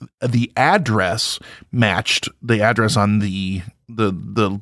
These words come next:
the papers and the letters. A guy named Herbert Hinsey Kirsten. He was born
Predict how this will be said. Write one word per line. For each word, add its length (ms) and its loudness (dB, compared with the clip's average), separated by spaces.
the 120 2
papers 600 2
and 100 2
the 60 2
letters. 500 2
A 80 2
guy 240 6
named 220 4
Herbert 500 4
Hinsey 720 2
Kirsten. 760 0
He 180 2
was 200 6
born 520 6